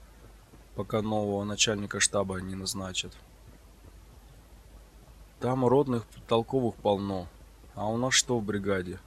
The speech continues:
Мало желающих начальником штаба стать?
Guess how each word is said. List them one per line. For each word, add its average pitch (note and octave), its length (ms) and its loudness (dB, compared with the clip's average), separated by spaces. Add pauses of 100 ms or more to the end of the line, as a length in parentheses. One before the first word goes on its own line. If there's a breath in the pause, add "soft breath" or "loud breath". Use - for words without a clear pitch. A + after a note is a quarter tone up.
(420)
Мало G#2+ 260 0
желающих A2 540 2
начальником A2 720 0
штаба F#2+ 380 0
стать? - 360 -2